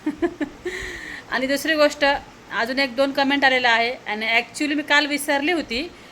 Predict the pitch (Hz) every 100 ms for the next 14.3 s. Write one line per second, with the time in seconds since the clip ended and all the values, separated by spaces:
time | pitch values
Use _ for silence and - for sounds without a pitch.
0 | - - 269 285 302 302 330 302 285 269
1 | 240 240 233 247 240 240 247 254 233 247
2 | 254 269 262 269 254 269 294 285 254 233
3 | 233 240 254 247 247 240 254 226 220 226
4 | 214 220 277 - - - 233 233 277 269
5 | 262 254 262 262 262 262 262 277 262 262
6 | 262 247 247 240 311 349 - - - 254
7 | 302 302 262 190 165 165 - - - -
8 | - 254 269 277 277 262 262 269 262 247
9 | 240 247 226 226 262 233 240 240 240 -
10 | 233 226 247 220 233 208 185 180 175 165
11 | - - - - - 202 180 180 226 302
12 | - - - 269 269 190 - - - -
13 | 214 285 294 294 - 240 285 285 285 320
14 | 294 277 -